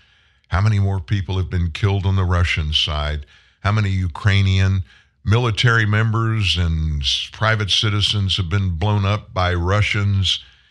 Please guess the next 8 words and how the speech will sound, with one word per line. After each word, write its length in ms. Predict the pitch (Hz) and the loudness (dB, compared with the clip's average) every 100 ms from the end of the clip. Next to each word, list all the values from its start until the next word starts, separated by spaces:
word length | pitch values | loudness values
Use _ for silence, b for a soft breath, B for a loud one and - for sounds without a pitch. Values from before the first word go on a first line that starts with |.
| b b b 151 | b b b -6
It's 180 | - | -4
a 100 | 113 | -2
horrible 720 | 85 73 - 110 107 95 82 80 | -2 -6 -8 -4 -2 -2 -2 -4
situation. 1040 | - 87 - 82 82 73 - 76 71 87 | -4 -4 -4 -4 -2 -4 -4 -4 -2 -2
War 440 | 117 120 120 123 - | -2 0 -2 -4 -2
is 240 | 87 76 | -2 0
never 460 | 80 85 95 80 76 | 0 2 0 -2 -4
good. 340 | 64 58 - | -6 -8 -10